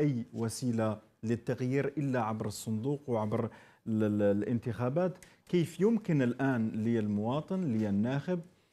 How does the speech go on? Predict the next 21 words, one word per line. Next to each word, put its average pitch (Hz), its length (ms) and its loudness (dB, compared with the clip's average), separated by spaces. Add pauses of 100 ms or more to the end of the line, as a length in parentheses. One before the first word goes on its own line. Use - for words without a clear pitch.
(280)
للمشاركة، 131 920 0
آه، 165 80 -8 (640)
آه، 107 680 0
في 113 400 2
التغيير 117 560 -2
عبر 110 260 -4
هذه 104 300 0
الانتخابات؟ 104 800 -2 (520)
و-، 113 400 2 (340)
لأنه 127 560 2
هذه 123 220 0
الانتخابات 123 680 -2
التشريعية 123 840 -2 (240)
ستغير 131 1300 0
لنا 117 220 2
الخارطة 107 540 -4
السياسية 147 840 -2
وحتعطينا 123 880 -6
طبقة 120 400 -6
سياسية 127 520 -6
جديدة. 101 420 -6